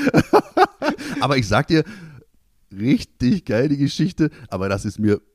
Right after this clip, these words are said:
echt schon öfter passiert. Aber das liegt natürlich auch daran, dass ich natürlich auch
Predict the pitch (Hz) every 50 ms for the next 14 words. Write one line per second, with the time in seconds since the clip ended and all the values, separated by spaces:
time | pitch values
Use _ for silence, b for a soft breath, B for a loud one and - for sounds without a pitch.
0 | _ _ - 113 110 98 - - - - 104 98 104 - _ - 107 110 107 -
1 | - - 85 87 - 104 87 - - - 101 82 78 - 90 101 104 107 101 104
2 | 98 90 - - _ _ - - 90 98 110 147 - - 123 113 - - 120 117
3 | 117 110 - - 95 95 - - - 82 92 117 120 123 120 98 87 107 110 120
4 | 104 104 104 101 - - 120 110 117 110 - - - 120 -